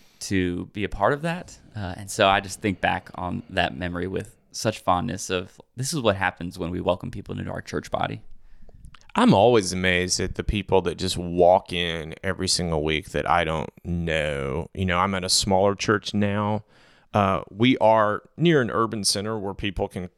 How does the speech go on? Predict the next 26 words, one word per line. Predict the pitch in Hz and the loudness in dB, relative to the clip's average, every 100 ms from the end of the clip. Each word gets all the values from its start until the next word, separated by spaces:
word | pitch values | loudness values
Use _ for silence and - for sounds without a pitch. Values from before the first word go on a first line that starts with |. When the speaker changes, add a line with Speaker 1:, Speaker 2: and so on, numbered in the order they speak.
| _ _ | _ _
Speaker 2:
find | 127 131 | 0 0
us | 123 | -2
easily. | 120 113 113 | -4 -2 -2
There | 101 87 | 0 -2
are | 76 | -2
sidewalks, | - 101 98 95 82 87 | 0 0 0 2 0 -2
they | - 82 | -10 -12
can | - 85 | -12 -12
get | 85 - | -12 -6
there. | 78 64 - _ _ - _ _ _ | -6 -6 -10 _ _ -20 _ _ _
And | 110 110 | 2 4
the | |
number | 107 113 127 | 4 6 4
of | 131 | 4
folks | 117 110 | 2 2
that | - | 0
just | 101 104 | 0 0
walk | 92 90 92 - | 6 6 6 4
in, | 107 104 85 82 | 2 2 2 0
I | |
mean, | 92 90 - _ _ _ _ _ - - | -2 -4 -6 _ _ _ _ _ -20 -8
I | - | 0
have | 101 95 | 2 2
a | |
friend | - 107 104 104 | 2 2 2 2
that | 87 | 0